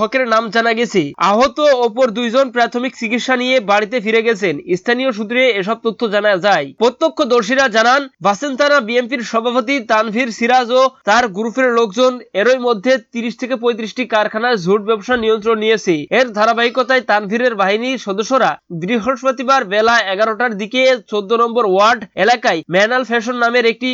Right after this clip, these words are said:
প্রতিষ্ঠানের জুট নামাতে যান। তখন ওই ওয়ার্ড যুবদলের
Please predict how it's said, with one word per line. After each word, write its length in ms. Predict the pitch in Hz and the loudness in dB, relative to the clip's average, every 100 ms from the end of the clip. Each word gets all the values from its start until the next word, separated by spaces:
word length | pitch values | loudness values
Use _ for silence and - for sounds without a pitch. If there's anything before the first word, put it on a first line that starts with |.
| 233 | -4
প্রতিষ্ঠানের 500 | 208 214 226 254 254 214 | -2 -2 -2 0 0 0
জুট 180 | 196 226 220 | 0 -2 0
নামাতে 320 | 220 226 214 208 | 0 0 -2 -2
যান। 180 | 208 180 143 226 | 0 0 0 0
তখন 260 | 226 269 277 | 0 0 2
ওই 80 | 269 | 2
ওয়ার্ড 320 | 254 240 254 247 208 | 4 4 4 2 -4
যুবদলের 480 | 208 226 226 247 | -4 0 0 2